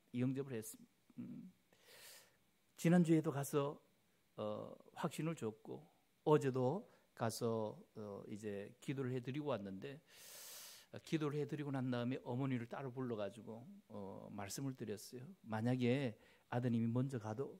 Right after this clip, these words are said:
가셔도 구원받았으니까 천국 간다. 예, 구원받았다. 어, 만약에 돌아가신 다음에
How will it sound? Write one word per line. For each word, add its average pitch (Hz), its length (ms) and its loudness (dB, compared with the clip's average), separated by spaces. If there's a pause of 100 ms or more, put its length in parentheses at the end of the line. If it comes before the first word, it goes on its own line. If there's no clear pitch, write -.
(120)
가셔도 117 760 0 (640)
구원받았으니까 131 1120 -2 (160)
천국 220 400 -2
간다. 101 520 -8 (400)
예, 95 300 -10 (220)
구원받았다. 160 1080 -2 (920)
어, 110 220 -4
만약에 190 680 6 (1400)
돌아가신 147 480 4
다음에 107 540 0